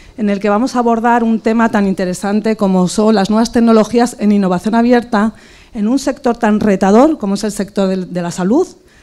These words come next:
de los cuidados y del bienestar. Retos que tenemos que abordar, tales como el crecimiento y la diversidad de la longevidad,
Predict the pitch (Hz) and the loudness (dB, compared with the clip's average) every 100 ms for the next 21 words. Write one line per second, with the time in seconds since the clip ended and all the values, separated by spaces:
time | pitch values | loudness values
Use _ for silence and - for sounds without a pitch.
0 | _ - 196 196 - 190 196 226 233 202 | _ -8 -6 -6 -4 -2 0 0 0 -2
1 | 175 170 156 - 156 147 - _ _ _ | -2 -4 -6 -8 -14 -14 -20 _ _ _
2 | _ _ _ _ _ - 226 262 302 247 | _ _ _ _ _ -6 -4 0 0 0
3 | 196 208 247 240 220 202 202 240 294 - | 0 0 0 0 -2 -4 -4 -6 -8 -12
4 | _ _ 220 196 247 269 - 214 220 254 | _ _ -4 2 2 0 -2 -2 2 2
5 | 277 - 196 185 180 180 190 196 190 202 | 2 -2 -6 -6 -6 -6 -6 -4 -2 -2
6 | 214 214 202 190 190 196 185 190 180 170 | 0 0 -2 -2 -4 -6 -6 -4 -4 -4
7 | 170 170 156 196 277 | -6 -8 -6 -4 -4